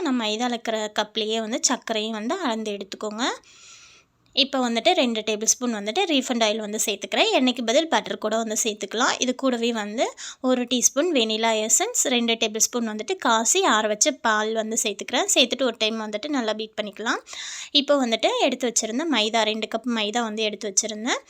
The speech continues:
அதை வந்துட்டு இந்த மாதிரி கொஞ்சம் கொஞ்சமா வந்து சலிச்சிட்டு சேர்த்துக்கோங்க. இது கூடவே வந்துட்டு நானு ஒரு டீஸ்பூன் வந்து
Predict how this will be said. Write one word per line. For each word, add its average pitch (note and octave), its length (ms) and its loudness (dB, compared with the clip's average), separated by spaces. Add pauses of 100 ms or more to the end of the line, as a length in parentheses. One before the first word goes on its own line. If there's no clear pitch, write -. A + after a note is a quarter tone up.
(260)
அதை B3+ 200 2
வந்துட்டு A#3 380 0
இந்த D#4+ 140 0
மாதிரி A3+ 160 0
கொஞ்சம் A3+ 240 -4
கொஞ்சமா A3 360 -4
வந்து C#4 200 -2
சலிச்சிட்டு B3 540 2
சேர்த்துக்கோங்க. G#3+ 560 -4 (360)
இது C#4+ 160 0
கூடவே C#4+ 500 2
வந்துட்டு G#3+ 480 0
நானு D4+ 280 0 (360)
ஒரு C4 200 4
டீஸ்பூன் C4 520 2
வந்து C#4+ 160 0